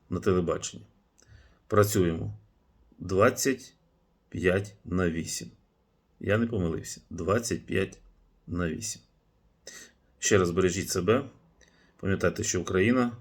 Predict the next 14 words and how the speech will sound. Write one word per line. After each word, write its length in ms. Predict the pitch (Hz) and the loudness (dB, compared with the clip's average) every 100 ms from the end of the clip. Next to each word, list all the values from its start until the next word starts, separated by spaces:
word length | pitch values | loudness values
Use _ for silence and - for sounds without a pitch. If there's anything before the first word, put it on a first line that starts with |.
| - | -6
понад 340 | 104 110 92 80 | 0 2 2 -2
усе. 260 | - - - _ _ _ _ | -6 -8 -10 _ _ _ _
І 80 | 120 | 2
слава 300 | - 143 120 | 6 8 8
нації! 400 | 92 85 - - - _ _ _ _ | 6 2 -4 -8 -20 _ _ _ _
Смерть 580 | - - 104 117 - - _ _ - | -6 2 4 4 2 -12 _ _ -4
ворогам! 520 | 95 87 85 90 107 - _ _ _ _ _ _ _ _ _ | 0 2 0 -6 -14 -20 _ _ _ _ _ _ _ _ _
Кажуть, 280 | 117 107 101 | 0 0 2
я 60 | 95 | 2
давно 240 | 104 113 | 4 4
не 100 | 98 | 4
згадував 340 | 98 101 95 | 4 4 4
чорноморську 540 | 87 92 95 90 - 87 | 2 2 2 0 -2 -4
посмішку. 440 | 95 - - - | -2 -4 -8 -12